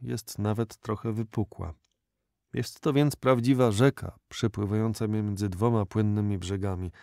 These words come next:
I to jedna z najznaczniejszych na kuli ziemskiej, gdyż Amazonka albo Mississippi sprowadza do rzędu strumyków. Woda czerpana w nocy podniosła się z dwudziestu siedmiu stopni Fahrenheita do pięćdziesięciu jeden, co czyni na termometrze stustopniowym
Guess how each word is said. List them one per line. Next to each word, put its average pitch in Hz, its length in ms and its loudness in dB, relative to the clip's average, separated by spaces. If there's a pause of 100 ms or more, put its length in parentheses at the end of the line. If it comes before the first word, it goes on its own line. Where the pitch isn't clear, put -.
(440)
I 123 160 4
to 170 200 0
jedna 151 500 4
z 107 120 -2
najznaczniejszych 147 1040 2
na 123 160 4
kuli 120 320 2
ziemskiej, 98 560 0
gdyż 101 280 0
Amazonka 117 560 4
albo 90 220 0
Mississippi 117 800 0
sprowadza 127 520 -4
do 135 140 0
rzędu 143 300 0
strumyków. 165 640 -2 (1160)
Woda 139 300 4
czerpana 123 420 2
w 92 100 -2
nocy 123 360 2 (100)
podniosła 120 600 2
się 101 260 -8
z 95 80 -4
dwudziestu 104 460 0
siedmiu 104 300 -2
stopni 104 320 -4
Fahrenheita 104 600 -2
do 95 180 -4
pięćdziesięciu 110 680 -2
jeden, 117 320 -2 (600)
co 123 180 2
czyni 143 360 4
na 127 140 2
termometrze 120 680 0
stustopniowym 107 800 -4